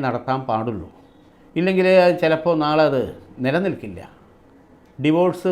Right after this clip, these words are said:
മറ്റ് കാര്യങ്ങളെപ്പറ്റി ചിന്തിച്ചു പോകും. അത് രണ്ട് ജാതകങ്ങളും തമ്മിൽ പൊരുത്തമുണ്ടെന്ന് നോക്കണം. വീടിൻ്റെ മെയിൻ്റനൻസ് സംബന്ധമായുള്ള കാര്യങ്ങൾ ചെയ്യാൻ അനുകൂല സമയമാണ്. വിദേശത്ത്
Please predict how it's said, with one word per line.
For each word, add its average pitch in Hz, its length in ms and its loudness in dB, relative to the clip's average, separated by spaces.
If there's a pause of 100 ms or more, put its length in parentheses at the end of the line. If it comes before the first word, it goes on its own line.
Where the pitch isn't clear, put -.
മറ്റ് 156 260 -4
കാര്യങ്ങളെപ്പറ്റി 147 600 -2 (680)
ചിന്തിച്ചു 147 380 -6
പോകും. 90 200 -8 (640)
അത് 139 140 -2 (140)
രണ്ട് 151 280 -2
ജാതകങ്ങളും 156 480 2
തമ്മിൽ 139 180 -4 (120)
പൊരുത്തമുണ്ടെന്ന് 127 680 -4
നോക്കണം. 107 340 -8 (1700)
വീടിൻ്റെ 208 440 2 (120)
മെയിൻ്റനൻസ് 185 380 0
സംബന്ധമായുള്ള 170 580 0
കാര്യങ്ങൾ 151 300 2 (260)
ചെയ്യാൻ 143 320 -2 (280)
അനുകൂല 143 340 -2 (120)
സമയമാണ്. 120 480 -4 (1080)
വിദേശത്ത് 202 600 2